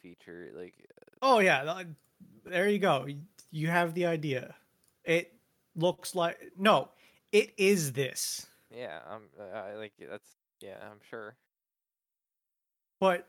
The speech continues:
Speaker 2: there's a new motor on it.
Speaker 1: Okay.
Speaker 2: But no, like, this is exactly it.
Speaker 1: Th-, I believe you.
Speaker 2: So, got it out, got it started, all that shit in advance.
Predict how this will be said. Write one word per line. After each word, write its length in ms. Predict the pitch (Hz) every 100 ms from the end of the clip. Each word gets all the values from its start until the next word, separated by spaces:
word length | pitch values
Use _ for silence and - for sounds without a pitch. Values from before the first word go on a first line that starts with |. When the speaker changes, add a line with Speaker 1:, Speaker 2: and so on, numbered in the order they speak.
| -
Speaker 2:
there's 260 | 165 156
a 80 | 160
new 200 | 151 160
motor 360 | 151 143 127 117
on 120 | -
it. 80 | - - _ _ _ _ -
Speaker 1:
Okay. 280 | - - - - _ _ _ _ _ _ _ _ _ _ _ _ _ _ _ _ _ _ _ _ _
Speaker 2:
But 160 | 180 190
no, 160 | 165 143
like, 200 | 127 123
this 200 | 151 156
is 120 | 135
exactly 580 | 131 120 127 120 127 113
it. 200 | - - _ _ _ -
Speaker 1:
Th-, 120 | - _ _ _ _
I 100 | 98
believe 320 | 101 110 120 131
you. 100 | 110 _ _ _ _ _ _ _ _ _ _ _ _ _ _ _ _ _ -
Speaker 2:
So, 800 | - 180 147 139 127 117 117 117
got 240 | - 156 185
it 80 | 175
out, 260 | 147 139
got 180 | 135 135
it 60 | 139
started, 460 | - 127 120 113
all 160 | 113 123
that 240 | 120 113
shit 320 | - - 127 - -
in 320 | 165 131 120 - -
advance. 720 | 143 117 120 110 - - -